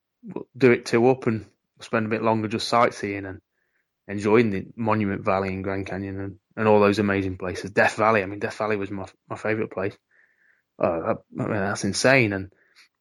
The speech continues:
you know, then I speak to people here in England who say, "Yeah, we, we went to Vegas for a week," and, and you'd say, "Did you go to Death Valley?" And they'll say, "No, no, no, we,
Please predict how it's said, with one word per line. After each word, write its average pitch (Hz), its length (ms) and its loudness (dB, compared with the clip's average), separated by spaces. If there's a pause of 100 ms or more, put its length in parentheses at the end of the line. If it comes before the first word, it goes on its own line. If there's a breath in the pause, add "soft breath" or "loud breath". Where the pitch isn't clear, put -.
you 110 80 2
know, 101 120 4
then 101 220 -2
I 104 60 0
speak 117 220 0
to - 60 -16
people 113 280 2
here 107 160 8
in 104 200 -2
England 110 300 2
who 98 100 -4
say, 101 240 -2
"Yeah, 113 120 2
we, 107 160 0
we 113 180 2
went 110 280 4
to 110 60 -4
Vegas 107 360 4
for - 140 -4
a 104 60 0
week," 107 360 0
and, 98 120 -6 (760 soft breath)
and 107 140 0
you'd 110 140 4
say, 107 160 4
"Did 107 160 -2
you 117 80 4
go 117 80 8
to 107 80 6
Death 107 280 2
Valley?" 113 260 0
And 110 80 -2
they'll 101 120 -4
say, - 180 -6
"No, 117 200 -2
no, 113 140 0
no, 110 180 0
we, 104 140 -4